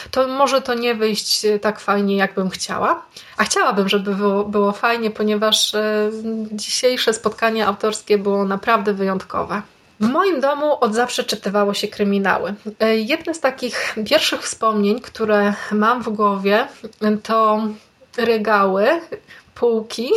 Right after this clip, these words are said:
<laughs> które uginały się pod naporem, mm, kryminałów milicyjnych. W moim domu takie nazwiska jak, e, Edigej, czy, e, Zajdel-Zborowski, e, czy Sakuła,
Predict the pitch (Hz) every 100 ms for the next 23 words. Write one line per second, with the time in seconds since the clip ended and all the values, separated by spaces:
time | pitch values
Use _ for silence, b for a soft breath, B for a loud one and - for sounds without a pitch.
0 | 370 262 - - 254 247 226 254 240 254
1 | 254 240 - 226 220 - 208 208 B B
2 | - 208 208 233 233 226 220 226 220 B
3 | B B B - 220 214 214 202 269 262
4 | 262 262 254 226 214 196 - 180 - 190
5 | - - B B B B - 208 240 311
6 | 339 285 294 294 285 269 247 247 247 226
7 | 214 226 226 - 233 214 202 208 208 -
8 | 190 196 - 202 214 208 208 208 208 -
9 | - 196 190 190 185 - 202 196 190 196
10 | 190 196 196 208 208 214 240 240 240 -
11 | - - 220 214 202 202 196 196 - 196
12 | 190 190 190 - 202 202 262 339